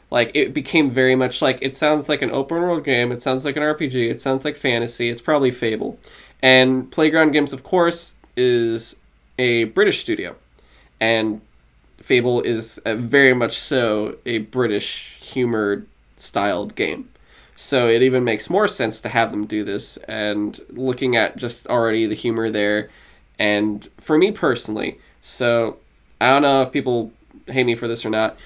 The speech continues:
I didn't really play or get drawn in by the other Fable games. Uh, I didn't own, like, the original Xbox. I used to go to people's houses to play Halo, so I didn't play Fable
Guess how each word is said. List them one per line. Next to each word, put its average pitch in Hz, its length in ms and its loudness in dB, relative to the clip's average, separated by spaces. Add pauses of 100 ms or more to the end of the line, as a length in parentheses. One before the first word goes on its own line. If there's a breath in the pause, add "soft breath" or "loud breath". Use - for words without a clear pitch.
(220 loud breath)
I 123 200 6
didn't 147 300 0
really 131 440 0 (480)
play 131 520 0 (280)
or 123 240 2
get 113 480 0
drawn 117 400 2
in 117 180 0
by 120 160 2
the 131 160 -2
other 135 160 -2
Fable 151 320 -2
games. 196 460 -6 (220)
Uh, 117 360 2
I 139 220 6
didn't 139 480 -2
own, 123 340 0
like, 107 200 -4
the 120 80 -2
original 117 220 -2
Xbox. 110 540 -2
I 113 60 -2
used 110 220 -4
to - 40 -10
go 110 100 -2
to 107 60 -2
people's - 360 -6
houses 104 340 -4
to - 80 -12
play 107 220 -4
Halo, 107 420 -4 (240 soft breath)
so - 160 -2
I 113 40 2
didn't 117 160 0
play 110 120 -4
Fable 113 280 -4